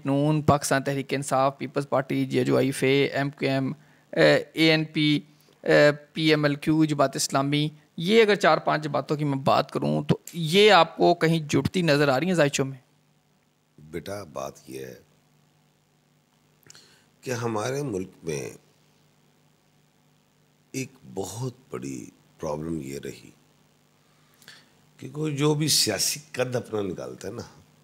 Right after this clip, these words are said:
Speaker 2: ऊपर, वो अपनी जमात बना लेता।
Speaker 1: हाँ, सही।
Speaker 2: दूसरी बात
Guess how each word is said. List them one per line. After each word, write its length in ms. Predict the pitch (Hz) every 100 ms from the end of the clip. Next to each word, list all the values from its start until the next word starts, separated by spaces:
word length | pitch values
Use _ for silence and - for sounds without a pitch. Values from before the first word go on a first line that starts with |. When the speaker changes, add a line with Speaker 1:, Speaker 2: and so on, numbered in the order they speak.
| _
Speaker 2:
ऊपर, 400 | 78 73 78 - - _ _ _ _ _ _ _ _ _ _ _ _ _ _ _ _ _ -
वो 120 | 85
अपनी 160 | 82 78
जमात 400 | 73 67 62 64
बना 160 | 57
लेता। 340 | 50 50 - - _ _ _ _ 185 147
Speaker 1:
हाँ, 100 | 127
सही। 220 | - 135 _ _ _ _ _ _ _ _ _ _ _ _ _ _ _ _ -
Speaker 2:
दूसरी 340 | 82 110 139 143
बात 320 | 98 82